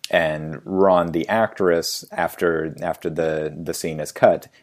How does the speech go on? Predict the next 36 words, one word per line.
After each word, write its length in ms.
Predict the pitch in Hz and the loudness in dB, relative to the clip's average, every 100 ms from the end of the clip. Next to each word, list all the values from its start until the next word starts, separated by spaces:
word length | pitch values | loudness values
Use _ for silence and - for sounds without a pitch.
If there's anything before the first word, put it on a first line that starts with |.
| - | -4
is, 160 | 85 | 2
like, 160 | 82 - | 2 6
overcome 460 | 117 98 - 90 | 6 6 4 2
with 120 | 82 82 | 0 -4
emotion 400 | 78 76 - 73 | -4 -6 -8 -8
and, 100 | 73 | -6
like, 140 | - | -4
covers 320 | - 80 78 | 0 0 0
her 100 | 76 | -2
head 200 | 76 73 | -2 -2
with 160 | 73 78 | -4 -2
a, 100 | 73 | -2
with 220 | 80 78 | -2 -2
a 40 | |
bedsheet, 500 | 76 78 - 87 87 - - - | -2 -4 2 4 4 0 -20 -8
and 220 | - 85 | -2 0
then, 240 | 82 80 82 | 2 2 0
and 180 | 87 82 | -2 -2
then 180 | 80 78 | -4 0
Kwan 300 | 98 92 92 | 2 2 0
cuts 240 | 87 80 | -2 0
back 440 | 87 82 78 - | 2 2 0 -6
to 480 | - - 82 80 78 _ _ _ _ _ _ _ _ | -4 0 2 0 -4 _ _ _ _ _ _ _ _
Tony 240 | - 82 80 | -4 -2 0
Leung 520 | 98 113 82 80 - _ _ _ - | 2 2 0 -4 -10 _ _ _ -6
as 400 | 85 80 80 78 | 0 0 0 -4
the 160 | - 82 | -2 -2
director 840 | 73 85 104 107 - 85 78 76 _ _ _ _ _ _ _ | -2 0 0 0 0 0 0 -4 _ _ _ _ _ _ _
being 340 | - 87 82 80 | -6 -4 -4 -2
overcome 520 | - 78 80 - 80 | 0 0 -2 -2 -4
with 160 | 80 80 | -4 -4
emotion, 500 | 78 76 - 82 78 | -4 -4 -6 -8 -6
watching 420 | 78 76 80 76 | -6 -6 -8 -6
Maggie 300 | 76 71 73 | -6 -6 -8
Cheung 340 | - 90 78 | -2 -2 -2
being 360 | 73 78 76 80 | -6 -6 -8 -8